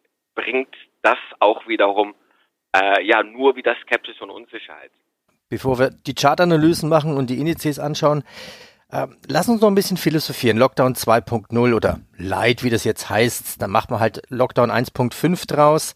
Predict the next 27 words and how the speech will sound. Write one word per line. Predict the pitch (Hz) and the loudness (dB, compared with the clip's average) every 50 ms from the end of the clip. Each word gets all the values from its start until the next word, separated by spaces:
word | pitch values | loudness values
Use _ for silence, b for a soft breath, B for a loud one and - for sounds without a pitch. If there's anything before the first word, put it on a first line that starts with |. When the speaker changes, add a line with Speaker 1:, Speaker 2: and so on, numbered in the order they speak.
| b b | b b
Speaker 2:
Das | - - | -8 -4
macht | 135 131 - - | -4 -2 -2 -4
ja | 139 | -8
kaum | - - 131 123 127 | -4 0 0 0 2
einen | 123 117 | 0 -2
Unterschied. | 151 151 - 170 - - 143 131 - - | -2 -4 -4 -6 -6 -6 -8 -8 -8 -2
Lockdown | - 196 208 - 202 190 185 | 0 0 2 4 4 2 2
zwei | - - 165 180 185 | 2 2 2 2 2
Punkt | - - 160 139 | 2 -2 -4 0
null, | 170 202 202 160 120 b b b b b b b b b b - | 2 4 4 4 2 b b b b b b b b b b -6
ist | - 170 - - | -6 -6 -4 -4
das | 233 - | -6 0
eigentlich | - 156 165 180 - - 143 | 0 2 0 0 0 0 0
auch | 147 - | 0 0
logischerweise | 135 131 170 220 226 - - 160 127 131 139 165 165 - 185 180 180 175 156 - | 2 0 0 0 0 -2 -2 0 2 4 2 2 0 0 0 0 0 0 -2 0
dann | - 147 143 143 143 - | 2 2 2 2 -2 -6
eine | - 135 127 127 117 127 | -6 -4 -2 -2 -2 -2
Rezession | 131 - - - 127 - - 127 135 202 233 | -2 -4 -4 -8 -8 -4 -4 -2 -2 -2 -2
zwei | - - - 165 170 | -4 -4 -2 -2 -2
Punkt | - - 185 165 - - | -2 -6 -10 -10 -8 -10
null? | 185 214 262 _ _ _ _ _ _ _ _ _ | -10 -10 -10 _ _ _ _ _ _ _ _ _
Speaker 1:
Beziehungsweise | - 107 - - - - 123 - - - 110 107 98 95 104 98 92 b b b b b b _ - | -14 -14 -10 -8 -8 -6 -6 -6 -4 -2 -2 -2 0 0 0 0 0 b b b b b b _ -2
eine | 107 113 104 - | 0 0 0 -2
Verstärkung | - 107 - - - - 120 131 175 - - 156 143 117 107 104 _ _ _ - | -4 0 0 0 2 4 2 2 2 0 -2 -4 -4 -4 -4 -10 _ _ _ -2
der | 101 95 - | -2 0 -2
Rezessionsfaktoren, | 110 - - - 110 98 - - 110 107 98 95 - - - 104 95 _ - - 98 90 85 90 90 82 | -4 -8 -8 -20 -20 -20 -18 -12 -8 -8 -8 -8 -10 -12 -8 -8 -10 _ -8 -4 -4 -4 -4 -4 -4 -4
dass | 92 | -4